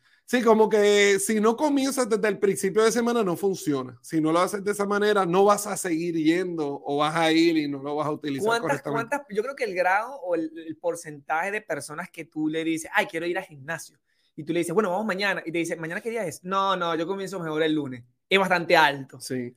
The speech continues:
Speaker 1: Es que yo creo que ya estamos prejuiciados a que nuestra semana de trabajo comienza el lunes. Bueno, nuestra es un estándar,
Speaker 2: Es un
Speaker 1: porque
Speaker 2: estándar, es un
Speaker 1: es un
Speaker 2: estándar.
Speaker 1: estándar de que la semana de trabajo comienza de lunes a viernes.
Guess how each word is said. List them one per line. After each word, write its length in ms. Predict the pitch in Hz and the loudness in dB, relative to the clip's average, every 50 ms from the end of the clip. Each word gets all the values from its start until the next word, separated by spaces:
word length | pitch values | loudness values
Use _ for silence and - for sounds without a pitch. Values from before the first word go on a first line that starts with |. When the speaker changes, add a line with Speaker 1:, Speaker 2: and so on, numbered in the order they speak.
| _ | _
Speaker 1:
Es 140 | - 196 196 | 0 2 6
que 180 | 262 262 240 196 | 6 4 4 6
yo 120 | 185 208 208 | 6 6 6
creo 180 | 196 226 240 | 6 4 4
que 120 | 240 233 202 | 6 6 6
ya 60 | 190 | 6
estamos 320 | 185 - 196 202 214 208 214 | 6 4 2 2 2 0 2
prejuiciados 640 | 220 226 214 208 220 214 - - 208 214 208 202 185 | 0 0 2 2 2 0 2 2 4 4 6 4 4
a 20 | |
que 140 | 147 170 160 | 4 2 0
nuestra 320 | 156 165 160 165 - 160 160 | 0 0 -2 -2 -4 -4 -4
semana 400 | - 170 156 147 147 147 160 170 | -2 -4 -2 -2 0 0 0 0
de 100 | 180 180 | 0 0
trabajo 400 | 180 180 175 180 185 156 170 - | 2 2 4 4 2 0 -2 -4
comienza 440 | 160 156 147 151 151 156 151 - | -4 -2 -2 -2 -2 -2 -4 -2
el 80 | 185 170 | 0 0
lunes. 240 | 175 175 165 151 139 | 0 2 0 0 0
Bueno, 320 | 147 160 156 135 113 - _ _ _ _ _ _ _ _ _ | 2 2 0 0 -2 -8 _ _ _ _ _ _ _ _ _
nuestra 880 | - 156 160 170 175 185 202 233 254 - - - 247 254 269 294 302 - _ _ _ _ _ _ _ | -2 2 4 6 6 8 6 6 4 2 2 4 4 4 4 2 -2 -8 _ _ _ _ _ _ _
es 300 | - 180 190 214 226 226 - | 4 6 6 6 6 4 2
un 140 | 196 190 196 | 2 4 4
estándar, 600 | 185 - - - 196 185 185 170 151 131 123 117 | 2 2 2 6 8 8 10 10 8 4 0 -2
Speaker 2:
Es 60 | - | -6
un 60 | - | -4
Speaker 1:
porque 400 | - 151 143 175 214 - - 151 | -4 0 2 4 4 6 6 6
Speaker 2:
estándar, 460 | 151 180 180 175 165 - 143 139 135 | 6 8 6 6 4 2 0 -4 -4
es 40 | 143 | -4
un 100 | 151 170 | 0 4
Speaker 1:
es 60 | 165 | 4
un 100 | 165 180 | 6 6
Speaker 2:
estándar. 260 | 190 190 135 131 208 214 | 6 4 4 6 6 6
Speaker 1:
estándar 300 | 226 233 226 226 214 202 | 6 6 6 4 4 4
de 120 | 202 175 | 0 0
que 80 | 165 170 | 2 0
la 100 | 170 170 | 0 0
semana 340 | 170 175 160 160 156 170 175 | 0 -2 -2 0 0 2 0
de 80 | 175 | 0
trabajo 360 | 175 180 180 175 175 185 196 190 | 2 2 4 4 4 4 2 0
comienza 380 | 180 170 165 160 156 - 180 | -2 0 0 0 0 2 2
de 80 | 170 160 | 4 4
lunes 220 | 156 151 156 151 | 4 2 2 0
a 100 | 151 147 | 0 0
viernes. 460 | 147 151 151 151 147 139 131 127 - | 2 2 2 2 0 -2 -4 -8 -12